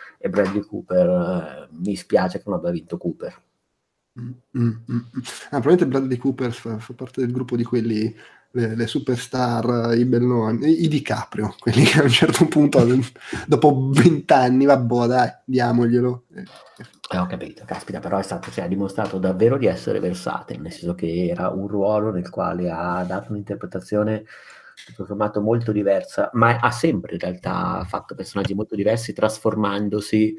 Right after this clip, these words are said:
Speaker 1: senza ricorrere necessariamente a perdite di peso, a, diciamo, <laughs>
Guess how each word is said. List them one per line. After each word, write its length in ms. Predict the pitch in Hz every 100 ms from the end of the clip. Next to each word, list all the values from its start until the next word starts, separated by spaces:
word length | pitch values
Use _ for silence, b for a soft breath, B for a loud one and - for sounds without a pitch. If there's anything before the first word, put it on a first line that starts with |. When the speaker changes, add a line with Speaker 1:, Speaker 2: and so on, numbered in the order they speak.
| B B B
Speaker 1:
senza 360 | - 107 101 98
ricorrere 460 | 95 107 101 95
necessariamente 640 | 101 - - 98 98 98 90
a 60 |
perdite 420 | 90 90 - - 92
di 100 | 90
peso, 600 | 92 98 90 95 90 87
a, 640 | 87 85 92 - - 170 - b b _
diciamo, 640 | 101 98 98 98 98 92 - -
<laughs> 240 | 101